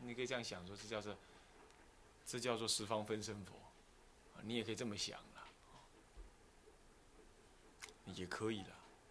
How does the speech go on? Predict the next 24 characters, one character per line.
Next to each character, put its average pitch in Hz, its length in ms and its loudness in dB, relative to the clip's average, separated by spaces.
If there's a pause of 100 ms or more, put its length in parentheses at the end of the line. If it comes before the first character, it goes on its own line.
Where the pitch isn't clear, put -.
(380)
那 113 100 2
不 104 80 6
然 95 80 8
还 92 80 6
有 90 40 0
什 87 60 -4
么 82 80 -8
办 82 120 -2
法？ - 180 -14 (600)
那 226 100 12
其 185 160 12
他 196 100 12
《法 160 180 12
华 160 140 12
经》 175 140 6
中 175 140 6
一 156 40 4
切 160 140 12
诸 151 180 6
佛， 110 340 2 (200)
你 113 140 -2
就 143 100 4
只 120 100 6
要 120 180 10